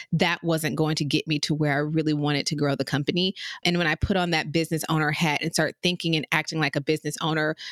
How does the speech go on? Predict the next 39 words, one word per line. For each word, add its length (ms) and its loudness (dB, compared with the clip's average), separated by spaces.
really 440 2
honing 360 2
in 120 2
on 80 0
what 140 2
we 60 2
wanted 220 0
to 60 -12
be 100 0
known 240 0
for, 300 0
focusing 460 0
in 120 2
on 160 0
that, 220 2
and 100 -6
then 120 0
thinking 280 0
about 180 0
how 140 2
I 80 0
could 140 -2
get 140 0
my 180 2
hands 340 0
out 120 2
of 80 -2
the 80 2
day-to-day, 720 0
those 400 4
are 60 2
the 120 0
things 260 0
that 140 0
ultimately 560 0
really 360 2
grew 280 0
it 140 -2
and 220 0